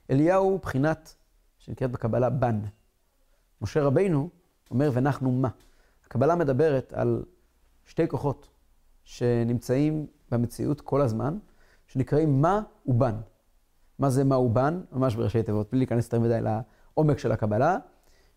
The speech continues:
את שם השם י' כ' ו' כ' אפשר לכתוב בכמה דרכים. דרך אחת שאפשר לכתוב את זה, זה אם כותבים י' ו' ד', ה' א', ו' א' ו' וה' א', אם תעשו את הגימטריה, זה יוצא ארבעים וחמש.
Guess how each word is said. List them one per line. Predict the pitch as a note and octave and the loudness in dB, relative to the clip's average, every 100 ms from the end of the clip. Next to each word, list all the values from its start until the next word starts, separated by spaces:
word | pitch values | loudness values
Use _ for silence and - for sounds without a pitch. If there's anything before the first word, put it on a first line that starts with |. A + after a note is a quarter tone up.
| - | -18
את | - | -2
שם | G3 F#3+ | 0 0
השם | - - E3 B2+ A2 | -4 -2 0 0 2
י' | C#3+ C#3+ | 0 0
כ' | C#3 B2 | -2 2
ו' | C3+ A2+ | 0 0
כ' | F3 D3+ E3 - _ - | -2 -2 -4 -14 _ -20
אפשר | - D#3 | -4 0
לכתוב | D3 C#3+ C#3+ B2 | 0 0 0 0
בכמה | C3 B2+ | 0 0
דרכים. | A#2 G#2+ G#2+ - _ _ _ _ _ _ _ _ _ _ _ _ _ _ _ _ _ | 0 -4 -10 -18 _ _ _ _ _ _ _ _ _ _ _ _ _ _ _ _ _
דרך | D3 F3 | 2 2
אחת | C#3 D#3 | 0 -2
שאפשר | C#3+ A#2+ | -2 -2
לכתוב | C#3+ - C#3+ | -2 0 -2
את | C3+ | 0
זה, | A#2+ | 0
זה | G#2+ | 0
אם | C#3+ | -2
כותבים | C3 G#2 D3 C#3+ - _ | -2 0 0 0 -6 _
י' | C3 | 0
ו' | D3+ A2+ C3 A2 | 0 2 2 2
ד', | |
ה' | C3 D3+ F3 C#3+ - D3+ D3 | 2 2 2 -2 -2 0 2
א', | - D3+ G3 - - _ _ _ _ _ _ _ _ _ - | 2 2 0 -4 -18 _ _ _ _ _ _ _ _ _ -2
ו' | A#2+ D3+ - | 0 0 0
א' | D3 C3 A#2+ | 0 0 0
ו' | A2+ E3+ G3 C4+ - _ _ _ _ _ _ | 2 2 0 -6 -18 _ _ _ _ _ _
וה' | B2 A2+ C#3 C#3+ B2 | -2 2 2 2 2
א', | E3+ A#3 - _ _ _ - | 2 -2 -6 _ _ _ -6
אם | B2+ | -4
תעשו | A#2+ A#2 E3 | -4 -2 -2
את | D#3 | -2
הגימטריה, | C3+ F3+ G#3 E3 D3 | -2 0 0 0 0
זה | |
יוצא | C3+ - | -2 0
ארבעים | C3+ B2+ B2+ | 0 0 -2
וחמש. | A2+ G2+ - - | -4 -8 -10 -20